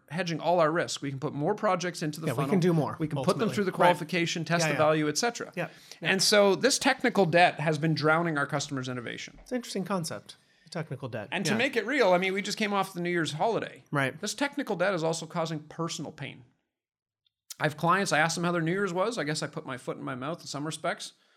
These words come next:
Speaker 1: They said, "New Year's was terrible. I was working."
Speaker 2: Yeah.
Speaker 1: "Why are you working on New Year's?" I said, "I hope it was double time or triple time." "Nope. Salaried employee.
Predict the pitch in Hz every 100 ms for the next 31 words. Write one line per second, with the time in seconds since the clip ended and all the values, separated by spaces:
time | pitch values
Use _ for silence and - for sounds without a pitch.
0 | _ _ _ _ - 180 196 220 208 196
1 | 277 - 117 - _ - 151 185 - -
2 | - _ 113 104 _ _ _ _ _ 160
3 | 196 208 208 202 214 320 123 117 120 135
4 | 139 160 147 131 156 160 165 156 131 160
5 | 156 160 170 185 147 185 - _ - -
6 | 175 214 196 175 165 120